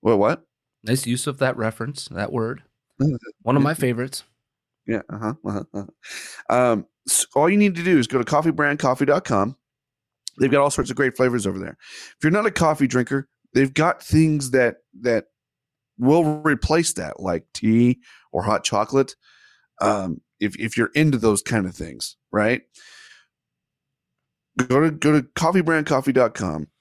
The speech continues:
Speaker 1: Use the promo code Critical Thinking at checkout. Get five percent off your purchase today. That's coffee brand coffee dot com. Promo code Critical Thinking at checkout.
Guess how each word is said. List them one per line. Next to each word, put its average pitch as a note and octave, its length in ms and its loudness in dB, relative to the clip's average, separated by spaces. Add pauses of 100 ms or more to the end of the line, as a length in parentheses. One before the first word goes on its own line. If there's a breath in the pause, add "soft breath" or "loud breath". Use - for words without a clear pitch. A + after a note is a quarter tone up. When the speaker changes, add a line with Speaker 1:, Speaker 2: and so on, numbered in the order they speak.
(100)
Speaker 1:
Use D#3 380 2
the - 80 -8
promo D3 300 0
code C3+ 160 0
Critical B2 280 -2
Thinking A2 280 0
at F#2+ 80 -2
checkout. F#2 420 0 (140)
Get F2+ 160 -2 (340)
five A2+ 320 0
percent G#2 300 -2
off G2 160 -2
your G2 80 -8
purchase D#2+ 360 -6
today. D2 280 -4 (360 loud breath)
That's - 140 -4
coffee D#3+ 600 -2
brand D3+ 260 0
coffee C3+ 300 2
dot B2+ 180 2
com. A2+ 340 2 (720 soft breath)
Promo D#3+ 280 0
code C3+ 180 0
Critical C#3 260 -2
Thinking B2+ 220 0
at A2+ 80 0
checkout. G#2+ 340 0